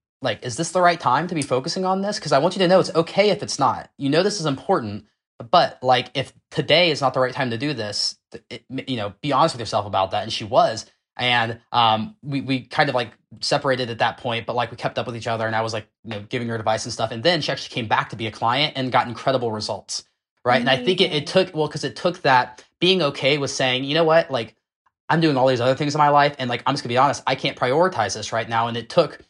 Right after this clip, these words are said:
Speaker 1: making it serious enough for her to make a change to actually do it, because she realized she was only doing it because she had, she was getting side comments. She thought that she needed to do it, and so she would do it, but she didn't really want it for herself enough.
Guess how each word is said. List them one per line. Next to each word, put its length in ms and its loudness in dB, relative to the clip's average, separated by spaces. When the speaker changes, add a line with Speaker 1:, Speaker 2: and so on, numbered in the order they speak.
Speaker 1:
making 300 -2
it 80 -4
serious 460 -2
enough 200 4
for 120 4
her 300 4
to 100 -10
make 160 2
a 40 -6
change 420 -4
to 120 -4
actually 320 0
do 240 -4
it, 180 -4
because 560 -4
she 160 -6
realized 540 2
she 80 -2
was 100 -2
only 240 2
doing 320 -2
it 100 -4
because 260 -6
she 540 -6
had, 220 0
she 140 -4
was 120 -6
getting 200 -6
side 320 2
comments. 480 0
She 160 -4
thought 300 0
that 100 -6
she 160 -4
needed 220 -4
to 80 -6
do 220 -4
it, 180 -2
and 100 -8
so 140 -4
she 180 -6
would 100 -10
do 120 -2
it, 20 -4
but 80 -6
she 80 0
didn't 200 0
really 340 0
want 160 0
it 80 -6
for 100 -4
herself 340 0
enough. 300 -10